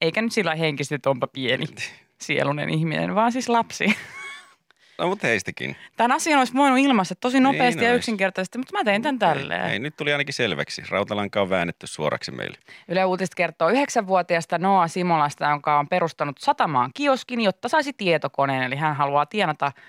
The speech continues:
Speaker 1: rahaa ja hänellä on selkeä tavoite, että hän haluaa kompuutterin ostaa.
Speaker 2: Sanoitko yhdeksänvuotias?
Speaker 1: Yhdeksänvuotias.
Speaker 2: Okei.
Speaker 1: Eli nyt siellä, kun olet sinä, kolmekymmentäseitsemänvuotias Timo,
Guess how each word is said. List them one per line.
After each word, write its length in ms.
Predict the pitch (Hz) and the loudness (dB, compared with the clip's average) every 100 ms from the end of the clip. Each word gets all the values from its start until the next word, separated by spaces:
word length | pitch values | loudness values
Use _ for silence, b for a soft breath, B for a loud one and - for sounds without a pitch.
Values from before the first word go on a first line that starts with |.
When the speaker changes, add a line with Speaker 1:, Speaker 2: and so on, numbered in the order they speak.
| B B | B B
Speaker 1:
rahaa 600 | - 269 240 208 185 170 - | -2 2 4 6 6 4 0
ja 200 | 165 156 | -2 0
hänellä 380 | 165 160 147 143 | 0 0 2 2
on 80 | 143 | 2
selkeä 400 | 165 151 143 139 | -2 -2 -4 -2
tavoite, 480 | 147 139 139 143 - | -2 -2 -2 -6 -8
että 140 | 135 - | -14 -10
hän 140 | 139 | -8
haluaa 220 | 135 135 135 | -6 -8 -6
kompuutterin 720 | - 165 143 135 - 143 135 123 | -2 -2 -4 -10 -8 -8 -8 -2
ostaa. 500 | 208 - - 156 143 | -2 -2 -2 0 0
Speaker 2:
Sanoitko 320 | - 107 113 113 | -2 -4 -2 0
yhdeksänvuotias? 760 | 123 98 - - - - - | 2 0 -4 -12 -14 -14 -8
Speaker 1:
Yhdeksänvuotias. 920 | 175 147 220 - 262 170 147 - 185 - | -4 -2 0 0 2 4 4 2 -4 0
Speaker 2:
Okei. 160 | 110 - B B B B _ | 0 -2 B B B B _
Speaker 1:
Eli 200 | 180 175 | -2 2
nyt 180 | 185 180 | 2 2
siellä, 340 | 185 165 143 | 2 2 2
kun 160 | 143 143 | 0 2
olet 300 | 147 131 - | 2 2 -2
sinä, 240 | 151 123 - - _ - | -2 -2 -4 -10 _ 0
kolmekymmentäseitsemänvuotias 1300 | 170 147 143 - 143 - 139 123 127 - - - - - - | 0 0 -2 0 0 0 -2 -2 -2 -4 -2 -4 -6 -10 -4
Timo, 260 | 185 139 | 0 0